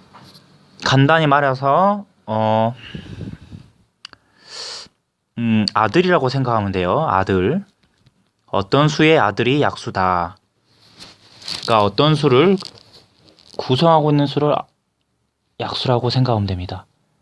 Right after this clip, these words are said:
좀 헷갈리나요? 자, 예를 들면은, 자, 팔이라는 수가 있습니다. 팔이라는 수를, 자,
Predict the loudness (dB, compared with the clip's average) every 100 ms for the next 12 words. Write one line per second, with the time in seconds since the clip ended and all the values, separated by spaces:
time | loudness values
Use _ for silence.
0 | _ _ _ _ _ _ _ _ _ _
1 | _ _ _ _ -20 -18 -6 -2 0 2
2 | 2 2 4 2 0 -8 _ _ -6 -4
3 | -4 -8 _ _ _ _ _ _ _ 2
4 | 2 2 2 2 2 2 0 -4 -10 _
5 | _ _ _ _ _ _ _ _ _ _
6 | _ -2 0 0 -4 0 2 4 4 0
7 | 0 0 0 -4 -4 0 0 -2 -10 _
8 | _ _ _ _ _ _ _ -4 0 2
9 | 4 2 0 2 4 4 2 -2 _ _
10 | _ _ _ _ _ _ _ _ _ _
11 | _ _ _ _ _ _ _ _ _ _
12 | _ _ _ _ _ _ _ _ _ _
13 | _ _ _ _ _ _ -4 0 0